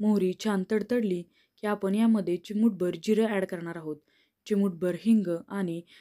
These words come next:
दोन ते तीन कढीपत्त्याची पाने ॲड केलेली आहेत. आता आपण ही फोडणी दही भातावर ॲड करणार आहोत. आता आपण चमच्याच्या साहाय्याने हे सर्व मिश्रण एकजीव करून घेणार आहोत. ही रेसिपी तुम्ही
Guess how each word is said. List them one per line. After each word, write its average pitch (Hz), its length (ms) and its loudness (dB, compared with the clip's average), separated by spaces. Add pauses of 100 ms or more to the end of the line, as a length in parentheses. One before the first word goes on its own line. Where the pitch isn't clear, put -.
(180)
दोन 220 240 2
ते 202 140 -2
तीन 196 300 -2
कढीपत्त्याची 208 840 -2
पाने 196 360 -2
ॲड 196 260 -2
केलेली 170 360 -4
आहेत. 160 240 -6 (800)
आता 196 240 -2
आपण 202 240 -2
ही 185 120 0
फोडणी 196 420 0 (420)
दही 208 240 2
भातावर 185 640 0
ॲड 185 180 -2
करणार 175 340 -6
आहोत. 156 240 -10 (2250)
आता 208 260 -2
आपण 196 260 0
चमच्याच्या 220 520 0
साहाय्याने 214 560 2 (360)
हे 208 100 4
सर्व 240 320 0
मिश्रण 226 460 2
एकजीव 208 420 0
करून 208 280 0
घेणार 190 280 -2
आहोत. 165 240 -6 (1000)
ही 247 80 2
रेसिपी 233 380 2
तुम्ही 202 320 4